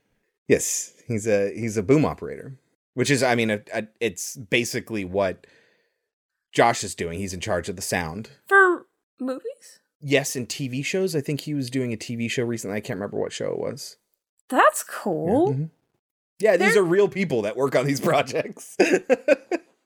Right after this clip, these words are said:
Speaker 2: But a lot of their <laughs> job is just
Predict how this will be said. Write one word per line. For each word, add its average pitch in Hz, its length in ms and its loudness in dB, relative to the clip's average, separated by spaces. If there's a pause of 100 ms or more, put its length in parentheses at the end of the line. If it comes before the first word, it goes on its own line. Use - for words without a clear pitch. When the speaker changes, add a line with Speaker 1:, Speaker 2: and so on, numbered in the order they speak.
(720)
Speaker 2:
But 233 240 2
a - 20 -10
lot 262 280 4
of 233 100 -2
their 294 240 0
<laughs> - 20 0
job 269 440 -2
is 196 200 -4
just - 540 -6